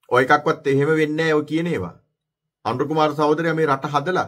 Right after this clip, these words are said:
තවත් අවුරුදු පහක්, අවුරුදු දහයක් මේ රට කරලා තමයි නවතින්නේ. ඒක ඒකාන්තයෙන්ම අපිට විශ්වාසයි, අපිට පේනවා මේ දේ වෙනවා කියලා. ඒ නිසා කවුරුත් කලබල වෙන්න එපා මේ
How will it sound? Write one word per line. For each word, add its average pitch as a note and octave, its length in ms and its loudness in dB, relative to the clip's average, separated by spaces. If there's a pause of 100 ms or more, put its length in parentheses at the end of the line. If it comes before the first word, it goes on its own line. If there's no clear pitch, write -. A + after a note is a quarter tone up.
(560)
තවත් C#3 300 2
අවුරුදු D#3+ 300 2
පහක්, D3 280 -2 (340)
අවුරුදු E3 320 2
දහයක් E3 420 0 (840)
මේ D3+ 120 4
රට D#3+ 220 0
කරලා F3 240 -2
තමයි F#3 260 -2
නවතින්නේ. E3+ 520 -4 (2250)
ඒක C3+ 160 2 (600)
ඒකාන්තයෙන්ම E3 600 0
අපිට F3+ 200 0
විශ්වාසයි, F3+ 600 0
අපිට F3 240 -2
පේනවා F#3 300 -2
මේ F3 120 -2
දේ E3 140 2
වෙනවා F3+ 280 0
කියලා. F#2 340 -8 (1040)
ඒ C3+ 120 2
නිසා E3+ 260 0
කවුරුත් E3+ 340 2
කලබල E3+ 360 0
වෙන්න F#3 200 0
එපා F3 220 -2
මේ E3+ 120 -4